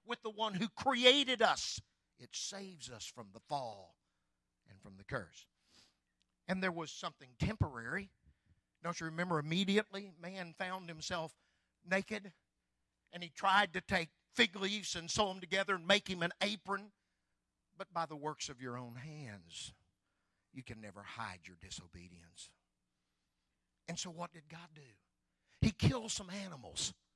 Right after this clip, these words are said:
And he took the skins of those animals and provided a temporary covering for man's disobedience. Now, he said, "That's not going to ultimately save you,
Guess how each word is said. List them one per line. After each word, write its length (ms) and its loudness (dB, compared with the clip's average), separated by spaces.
And 100 4
he 180 0
took 220 0
the 120 -2
skins 520 -2
of 120 -6
those 260 -2
animals 460 -4
and 200 -2
provided 760 -2
a 80 2
temporary 840 2
covering 560 0
for 120 4
man's 520 -2
disobedience. 800 0
Now, 140 2
he 100 -4
said, 260 -2
"That's 320 2
not 300 0
going 300 0
to 200 -2
ultimately 640 2
save 460 0
you, 180 0